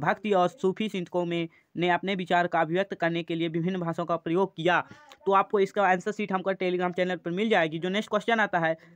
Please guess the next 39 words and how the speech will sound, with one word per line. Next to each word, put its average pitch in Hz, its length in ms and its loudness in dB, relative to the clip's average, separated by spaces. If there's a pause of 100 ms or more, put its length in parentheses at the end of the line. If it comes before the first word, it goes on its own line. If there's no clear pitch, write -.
(120)
शाही 196 240 4
केंद्र 170 320 -4
श-, 180 260 2 (320)
शब्द 196 220 0
शहर 175 300 2
के - 400 -4
जिस 180 220 -4
भाग 180 280 2
के 190 80 -2
लिए 180 160 0
प्रयोग 190 340 -2
किया 185 160 0
गया 165 200 2
है, 160 180 0 (300)
क्या 190 140 4
वे 185 180 2
उस 180 180 -2
भाग 170 300 2
का 180 80 2
सही 180 220 0
वर्णन 180 240 0
करते 170 340 0
हैं। 156 180 0 (260)
फिर 214 160 4
जो 208 120 4
हमारा 190 260 4
अथवा 208 200 2
का 233 100 -2
क्वेश्चन 190 340 -2
है, 151 420 -8 (1700)
तो 185 60 -2
जो 185 120 2
अथवा 185 280 4
का 214 100 -2
क्वेश्चन 190 320 0
होगा, 165 300 2 (280)
कमल 220 300 4
महल 180 280 4
हाथी-, 180 300 0